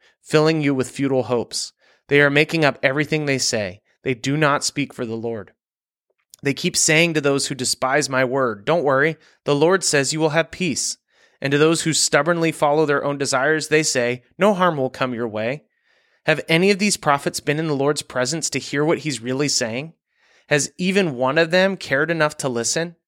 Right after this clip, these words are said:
Look, the Lord's anger bursts out like a storm, a whirlwind that swirls down on the heads of the wicked. The anger of the Lord will not diminish until it has finished all he has planned.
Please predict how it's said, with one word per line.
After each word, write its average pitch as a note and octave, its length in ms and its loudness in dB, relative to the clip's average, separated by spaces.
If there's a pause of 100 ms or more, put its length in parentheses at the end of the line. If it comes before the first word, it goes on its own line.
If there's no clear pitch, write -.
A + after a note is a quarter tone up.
(280)
Look, E3+ 420 0 (280)
the C#3 120 2
Lord's F3+ 380 2
anger C#3+ 300 -2
bursts D3 480 0
out D3+ 240 0
like B2 180 -8
a A2+ 40 -8
storm, A#2+ 540 -4 (360)
a C3+ 80 -2
whirlwind D3 540 2
that A#2 100 -8
swirls F3 460 0
down D3 260 0
on B2+ 80 -4
the B2 60 -6
heads C3 260 -6
of A#2+ 80 -8
the A2+ 60 -8
wicked. A2 400 -10 (320)
The D3 140 -4
anger F3+ 320 2
of F3+ 100 0
the E3+ 80 2
Lord D3+ 280 2
will C3 120 -2
not B2+ 300 -4
diminish C3+ 480 -4
until C#3 300 -2
it D#3 80 2
has B2+ 180 -2
finished D#3+ 460 -4
all C3 160 -2
he C#3 160 -6
has B2 120 -4
planned. G#2 440 -10